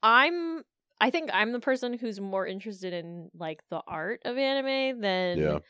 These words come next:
Speaker 1: than, say, like, a t-shirt or something. Not to say a t-shirt's not art or something. Like, sure, you can put art on a t-shirt, but I, I found, like, especially when we were at the con, I was more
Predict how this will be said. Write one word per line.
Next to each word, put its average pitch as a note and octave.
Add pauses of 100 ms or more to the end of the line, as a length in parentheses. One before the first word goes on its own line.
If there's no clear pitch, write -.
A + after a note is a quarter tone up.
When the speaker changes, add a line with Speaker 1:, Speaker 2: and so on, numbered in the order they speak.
(460)
Speaker 1:
than, E3+
say, F3
like, D#3
a D#3+
t-shirt C#3
or D3+
something. D3 (240)
Not G#3
to G#3+
say G3
a D#3+
t-shirt's -
not D#3
art D3
or D#3
something. D3+
Like, C#3+
sure, E3+ (420)
you F3
can E3+
put G3+
art F3
on D#3+
a -
t-shirt, D#3+ (440)
but F#3 (260)
I, G3+
I G#3
found, B3
like, G3+
especially A3
when G3
we F#3
were F3+
at F3
the E3+
con, F3+ (1200)
I G3
was G#3
more F#3